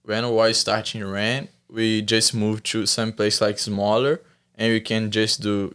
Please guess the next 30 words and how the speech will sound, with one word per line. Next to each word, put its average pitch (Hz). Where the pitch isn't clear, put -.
two 117
partners, 101
maybe, 107
like, 101
I 107
don't 110
know, 107
ten 113
mats, 104
like, -
small 95
mats, 98
you 98
know. 101
So 101
was, 107
bro, 113
it's, 110
it's -
crazy 110
now. 107
I 110
can 110
see, 110
like, 104
the 104
kids, 107
the 98
support 104
then 98